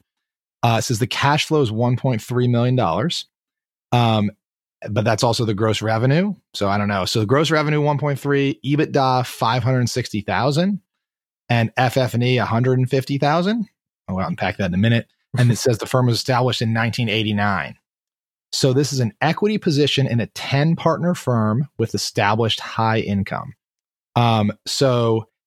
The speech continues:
it says the retiring shareholder owns eight percent, is selling an interest in a twenty-six attorney slash ten shareholder. So not all attorneys are shareholders. Twenty-six attorney, ten shareholder firm with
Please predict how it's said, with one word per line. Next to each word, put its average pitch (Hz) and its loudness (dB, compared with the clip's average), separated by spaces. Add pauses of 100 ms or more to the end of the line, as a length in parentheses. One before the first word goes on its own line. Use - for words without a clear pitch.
(160)
it 120 -6
says 117 0
the 107 2
retiring 139 2
shareholder 120 2
owns 98 -2
eight 131 -2
percent, 101 -4
is 95 -8
selling 120 0
an 139 0
interest 110 -2
in 98 0
a 85 -4
twenty-six 147 0
attorney 110 0
slash 90 -2
ten 120 2
shareholder. 92 0
So - -6
not 95 -2
all 92 0
attorneys 95 -2
are 110 0
shareholders. 78 -4 (520)
Twenty-six 190 0
attorney, 147 0
ten 143 -2
shareholder 139 0
firm 101 -4
with 104 -8